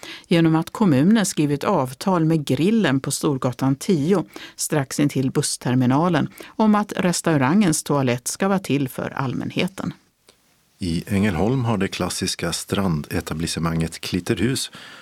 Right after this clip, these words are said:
Speaker 2: öppnat igen efter en större renovering och ombyggnad. Bland annat är entrén och baren flyttade och restaurangdelen ny, men menyn ska vara sig lik.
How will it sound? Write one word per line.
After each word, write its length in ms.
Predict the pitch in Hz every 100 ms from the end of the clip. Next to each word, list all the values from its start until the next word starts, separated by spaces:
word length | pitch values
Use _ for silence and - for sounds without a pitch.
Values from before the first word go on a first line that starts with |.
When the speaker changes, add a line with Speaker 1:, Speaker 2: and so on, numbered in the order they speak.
| -
Speaker 2:
öppnat 420 | 117 - 101 95 95
igen 240 | 90 82
efter 300 | 82 - 87
en 120 | 85
större 380 | 82 85 80 82
renovering 760 | - 85 80 80 85 82 82 -
och 280 | - - -
ombyggnad. 680 | - 80 71 90 92 - - - - - - - - -
Bland 200 | 85 82
annat 320 | 80 82 82
är 180 | 87 82
entrén 540 | 90 85 - 92 123
och 220 | 104 107
baren 360 | 82 85 98 120
flyttade 460 | - 123 123 117 139 - - - -
och 260 | 123 -
restaurangdelen 920 | 117 - 110 107 78 78 104 101 80 65 64
ny, 260 | 73 101 - - - -
men 280 | 85 90 87
menyn 440 | 78 120 139 -
ska 200 | - -
vara 120 | 76
sig 180 | - -
lik. 300 | - - -